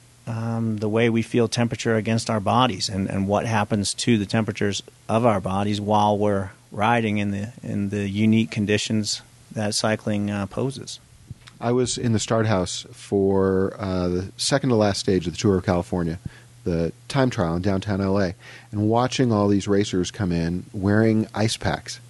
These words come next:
Speaker 2: on their bodies, right, trying to regulate that core temperature, that you talked about wearing a base layer, even up to ninety and a hundred degrees,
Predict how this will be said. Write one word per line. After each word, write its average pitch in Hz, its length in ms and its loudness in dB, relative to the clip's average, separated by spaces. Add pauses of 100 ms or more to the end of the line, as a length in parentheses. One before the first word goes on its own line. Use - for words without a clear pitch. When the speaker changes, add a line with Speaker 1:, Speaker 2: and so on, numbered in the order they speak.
(220)
Speaker 2:
on 92 160 -2
their 90 100 2
bodies, 82 560 0
right, 98 180 -2
trying 123 200 0
to 107 80 4
regulate 101 520 4
that 95 200 -2
core 90 240 2
temperature, 87 560 -6 (640)
that - 160 -4
you 120 240 2
talked 117 320 -2
about 101 340 2 (540)
wearing 113 340 2
a 104 60 2
base 117 380 0
layer, 87 440 0 (160)
even 127 460 2
up 120 180 0
to 107 120 2
ninety 113 380 4
and 104 100 2
a 104 40 0
hundred 110 340 2
degrees, 101 580 0